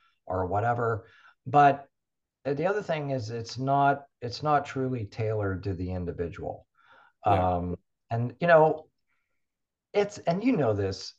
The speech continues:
Speaker 1: Rob, and, you know, I'm a, I'm a horseman. I, I, uh, in my, in my dream,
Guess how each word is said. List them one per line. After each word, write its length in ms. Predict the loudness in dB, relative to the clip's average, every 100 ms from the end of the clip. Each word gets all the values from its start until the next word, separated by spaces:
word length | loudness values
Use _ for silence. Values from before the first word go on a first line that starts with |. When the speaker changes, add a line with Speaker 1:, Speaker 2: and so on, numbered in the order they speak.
| -14 -16 -16 -16 -6
Speaker 1:
Rob, 340 | 0 2 2
and, 180 | -2 -4
you 60 | -2
know, 120 | 0
I'm 200 | 0 2
a, 240 | 2 2 0
I'm 140 | -2
a 40 | 0
horseman. 720 | 0 -2 -2 -6 -6 -4 -2
I, 320 | -2 -2 -6 -4
I, 200 | -4 -4 -10
uh, 200 | -10 -8
in 140 | -2 0
my, 380 | 2 2 2 -2 _ _ _ _ _ _ _ _ _ _
in 240 | -2 0
my 260 | 2 2 2
dream, 720 | -2 -2 -2 -2 -4 -4 -8